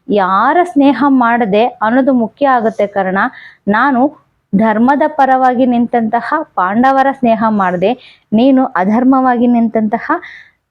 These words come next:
ದುರ್ಯೋಧನನ ಸ್ನೇಹ ಮಾಡ್ದೆ, ಅಲ್ಲೇ ನೀನ್ ಮಾಡಿದ್ ತಪ್ಪು" ಅಂತೇಳಿ. ಹೌದಲ್ವಾ? ನನಗೆ ವೈಯಕ್ತಿಕವಾಗಿ ಕರ್ಣ ಅಂದ್ರೆ ತುಂಬಾ ಪ್ರೀತಿ. ಆದ್ರೆ ಆ ಕರ್ಣ ದುರ್ಯೋಧನನ ಸ್ನೇಹ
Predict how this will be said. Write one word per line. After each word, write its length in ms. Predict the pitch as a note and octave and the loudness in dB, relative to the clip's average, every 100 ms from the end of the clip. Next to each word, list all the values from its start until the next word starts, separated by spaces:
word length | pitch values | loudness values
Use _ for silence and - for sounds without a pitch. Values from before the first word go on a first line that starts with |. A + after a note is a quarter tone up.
| _ A3 | _ -2
ದುರ್ಯೋಧನನ 600 | G#3 A#3 C4+ C4 B3 A#3 | 0 2 2 2 0 -2
ಸ್ನೇಹ 380 | A#3 A3 G#3 G3 | -2 -2 -2 0
ಮಾಡ್ದೆ, 380 | G3+ F#3 F3+ A#3 - _ _ - | -2 -2 -2 -2 -4 _ _ -6
ಅಲ್ಲೇ 340 | F3+ F3+ B3 | -2 0 2
ನೀನ್ 240 | D4 C4 A3+ | 2 2 0
ಮಾಡಿದ್ 340 | G3 G3 G3+ | 0 -4 -4
ತಪ್ಪು" 360 | F#3+ F#3 F#3 F3+ | -8 -6 -4 -4
ಅಂತೇಳಿ. 460 | F3+ F3 F3 - - _ _ - | -2 -2 -4 -4 -12 _ _ -4
ಹೌದಲ್ವಾ? 680 | F#4 D#4+ D#4 C4 C4+ C#4 _ _ _ _ _ _ _ - | 0 2 0 0 -2 -4 _ _ _ _ _ _ _ -4
ನನಗೆ 720 | A3+ F#3+ B3+ D4+ F#4 F#4+ - _ _ _ - | -2 0 0 2 0 -2 -10 _ _ _ -4
ವೈಯಕ್ತಿಕವಾಗಿ 760 | G3+ C4 C4+ D4 D4 C4+ B3+ | -2 -2 -4 -4 -2 0 0
ಕರ್ಣ 340 | B3+ A3+ A3 A#3 | 0 -2 0 -2
ಅಂದ್ರೆ 260 | A3+ A3+ A#3+ | 0 0 -2
ತುಂಬಾ 340 | A#3 G#3 G3+ | -2 2 2
ಪ್ರೀತಿ. 460 | G3 F#3+ F#3+ - - - - _ | 2 -4 -6 -6 -12 -16 -20 _
ಆದ್ರೆ 600 | C#4 F#4+ D#4 D#4 - - _ C#4+ | -2 0 2 0 -4 -14 _ -4
ಆ 140 | C4+ B3+ - _ - | -2 -2 -10 _ -4
ಕರ್ಣ 360 | C4 C#4 F#4+ D#4 F#4 - _ _ - | 0 0 0 0 -2 -8 _ _ -2
ದುರ್ಯೋಧನನ 580 | A#3 C4+ F#4 F#4+ F#4 F4 F4 | 2 2 2 2 2 2 2
ಸ್ನೇಹ 540 | - B3 C4 D#4 C4+ | 0 0 2 0 -2